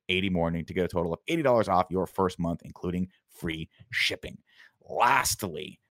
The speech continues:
we got our good friends over at ExpressVPN. Listen, there are a ton of V P N providers out there. You've probably heard of a couple of them, and some you may have even used. Uh, some of you may have even used a V P N before, but we like to do our research here, Kinda Funny,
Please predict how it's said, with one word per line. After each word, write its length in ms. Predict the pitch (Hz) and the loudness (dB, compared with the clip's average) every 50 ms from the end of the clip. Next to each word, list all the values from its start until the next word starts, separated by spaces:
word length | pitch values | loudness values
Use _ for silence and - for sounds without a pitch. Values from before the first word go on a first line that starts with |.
| _ - | _ 0
we 220 | - 113 123 120 | 4 6 6 6
got 360 | 95 110 107 107 104 107 - - - - | 6 6 6 8 8 6 4 0 0 6
our 200 | 135 156 147 120 | 8 8 8 8
good 260 | 95 107 120 104 95 | 8 6 6 6 6
friends 280 | - 120 104 95 87 - | 4 4 4 4 4 2
over 280 | 87 92 87 92 - - | 0 0 2 0 0 2
at 180 | 90 90 - | 2 0 0
ExpressVPN. 1160 | - 98 - - - 90 85 - - - 78 85 80 - - - 85 - - 80 73 62 69 78 _ _ _ _ _ _ _ _ _ _ _ - - - | -2 -10 -6 0 0 0 0 0 -6 -12 -10 -10 -10 -10 -8 -8 -8 -6 -6 -6 -6 -8 -10 -12 _ _ _ _ _ _ _ _ _ _ _ -18 -6 0
Listen, 180 | 127 120 110 107 | 2 2 2 4
there 140 | 110 101 95 | 2 2 2
are 40 | 92 | 2
a 40 | |
ton 200 | 92 - 151 151 | 2 2 2 4
of 100 | 139 110 | 4 4
V 120 | 101 113 110 | 2 2 0
P 140 | 92 101 98 | 2 2 0
N 120 | 95 92 | 0 0
providers 360 | 87 87 80 78 - - - | 0 -2 -4 -4 -6 -6 -6
out 140 | 82 - - | -6 -6 -6
there. 100 | - 82 | -8 -8
You've 160 | 80 82 - | -8 -8 -4
probably 300 | - 123 107 110 104 95 | 2 4 4 4 4 4
heard 180 | 87 101 98 92 | 4 4 4 4
of 60 | 85 | 2
a 60 | 82 | 0
couple 300 | - - 92 - - 76 | 0 0 0 0 0 -4
of 80 | 73 73 | -6 -6
them, 180 | 80 78 82 | -6 -6 -4
and 120 | 85 92 - | -4 -4 0
some 360 | - - 190 190 196 196 196 - - - - - - _ _ - | 4 6 8 8 8 6 2 0 -6 -20 -20 -20 -20 _ _ -2
you 120 | 123 131 | 0 2
may 300 | 113 113 120 147 147 143 - - | 4 4 4 4 2 -2 -4 -2
have 140 | 104 101 117 | 0 2 2
even 240 | 110 104 98 87 | 2 0 0 0
used. 400 | 87 107 104 95 87 85 - - _ - - - - | 2 2 2 4 2 0 -2 -6 _ -20 -10 -2 2
Uh, 160 | 98 101 98 | 4 4 4
some 100 | 104 147 | 4 4
of 140 | 151 139 127 | 2 4 4
you 80 | 123 107 | 6 6
may 140 | 110 113 107 | 8 8 8
have 100 | 104 107 | 6 6
even 140 | 90 85 | 4 6
used 200 | 101 147 170 - | 6 6 6 6
a 40 | 101 | 2
V 120 | 82 82 78 | -2 -4 -6
P 140 | - - 80 | -6 -6 -8
N 80 | 73 | -8
before, 360 | 67 - - - 87 82 - - - | -8 -8 -2 -2 -2 -2 -2 0 4
but 260 | - 156 143 - - _ _ _ _ _ _ _ _ _ - | 6 6 6 6 2 _ _ _ _ _ _ _ _ _ 0
we 60 | - 139 | 4 4
like 100 | 175 143 | 4 4
to 60 | 120 | 8
do 80 | 143 | 8
our 100 | 127 107 | 8 8
research 340 | 101 101 95 - 90 - - | 8 4 2 0 0 -4 -4
here, 140 | - - - - | -8 -12 -12 -14
Kinda 200 | - - - - | -18 -18 -18 -14
Funny, 340 | - 69 57 53 55 55 | -12 -10 -10 -10 -10 -12